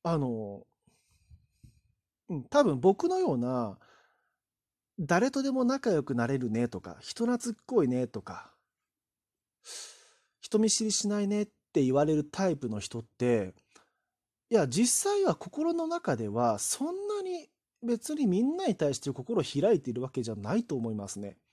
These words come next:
僕の感想は、僕の予想ですけど。ただ演技で、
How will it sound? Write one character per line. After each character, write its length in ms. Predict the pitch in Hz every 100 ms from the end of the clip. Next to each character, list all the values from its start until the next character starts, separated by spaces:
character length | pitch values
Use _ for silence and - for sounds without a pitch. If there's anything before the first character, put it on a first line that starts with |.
| _ _ _ _ _ _ _ -
僕 220 | 170 170
の 100 | 156
感 220 | 127 131
想 180 | 117 117
は、 140 | 107 -
僕 220 | 156 151
の 80 | 208
予 120 | 147
想 180 | 135 139
で 100 | 123
す 100 | 117
け 80 | 101
ど。 220 | 95 87 _ _ _ _ _ _ _ _ _ _ _ _ _ _ _ _ _ -
た 160 | 302
だ 160 | 285 170
演 320 | 175 294 311
技 140 | 151 127
で、 440 | 139 147 135 113